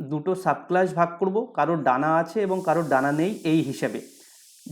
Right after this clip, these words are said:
যার ডানা নেই তাকে আমরা বলছি অ্যাপটেরিওগোটা, ওকে? এবং যার ডানা আছে তাকে বলছি আমরা টেরিগোটা। তাহলে অ্যাপটেরিগোটা মানে কি? অ্যা means absent,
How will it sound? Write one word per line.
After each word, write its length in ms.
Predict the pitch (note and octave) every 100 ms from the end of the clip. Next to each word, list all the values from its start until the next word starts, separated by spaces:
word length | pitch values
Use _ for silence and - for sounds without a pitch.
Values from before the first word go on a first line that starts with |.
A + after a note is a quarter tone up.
| C3+
যার 340 | E3+ F3 G#3 D#3+
ডানা 260 | D3 E3
নেই 220 | F3+ G3+
তাকে 260 | G3 D#3+ F3+
আমরা 160 | F3 F3
বলছি 520 | E3+ F3 - G#3+ G3+ - _ _ _ _ _ _ - _
অ্যাপটেরিওগোটা, 960 | D#3 E3+ E3+ - G3 G#3 G#3 G#3 G3+ G#3 - _ -
ওকে? 300 | E3 A3 A3+ - -
এবং 180 | D#3 D#3+
যার 220 | E3 D#3
ডানা 320 | C#3+ D3+ E3+
আছে 180 | F3 F#3
তাকে 200 | E3 -
বলছি 220 | E3 E3
আমরা 120 | F3
টেরিগোটা। 560 | F3+ E3+ C#3+ B2+ A#2+ A#2+ - _ _ _
তাহলে 120 | D#3 D#3 -
অ্যাপটেরিগোটা 720 | D#3 - F#3+ G3 G3 F#3+ G3
মানে 220 | G3+ G3+
কি? 280 | G3 A#3 - _ _ _ _
অ্যা 200 | E3 E3+ G3+
means 360 | A3 - D3+
absent, 400 | D3 - G#3 A#3